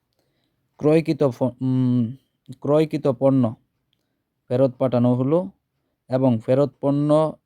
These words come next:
মূল্য দ্বারা আপনাদের হিসাবকে ডেবিট করা হলো।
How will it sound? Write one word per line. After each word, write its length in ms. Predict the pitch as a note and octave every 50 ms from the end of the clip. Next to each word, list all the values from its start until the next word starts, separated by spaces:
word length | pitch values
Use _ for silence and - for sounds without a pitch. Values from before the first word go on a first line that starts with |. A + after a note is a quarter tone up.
| _ _ _ _ _ -
মূল্য 340 | C3 C3 C3+ C3+ C3 C#3 C3+
দ্বারা 320 | B2 B2+ A2+ G#2+ G#2 - - _ _ _ _ -
আপনাদের 460 | B2+ B2 - C3 C3 B2 A#2 A#2+ A2+
হিসাবকে 400 | A#2 A#2 A#2 B2+ B2 A#2+ - -
ডেবিট 320 | G#2+ G#2+ A2 G#2+ A#2 A#2 -
করা 240 | _ A#2 A2 G#2+ G#2
হলো। 220 | A2 G2+ G2+